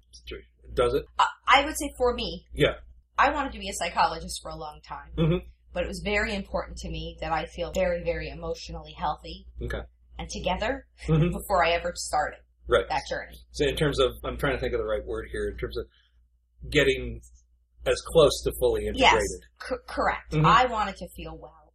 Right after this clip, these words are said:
Speaker 1: Mm-hmm.
Speaker 2: uh, before I ever even started my training. Is it true that there are other psychologists who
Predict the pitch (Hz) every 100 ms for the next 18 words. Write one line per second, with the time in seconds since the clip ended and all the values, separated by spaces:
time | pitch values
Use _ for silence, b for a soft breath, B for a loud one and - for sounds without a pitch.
0 | _ - 139 147 175 170 175 - 185 185
1 | 208 214 170 185 - 190 175 165 156 -
2 | 156 147 147 - - 214 214 - 240 226
3 | 214 190 196 175 190 - 185 - 170 175
4 | 190 220 220 - - _ _ _ 240 208
5 | 180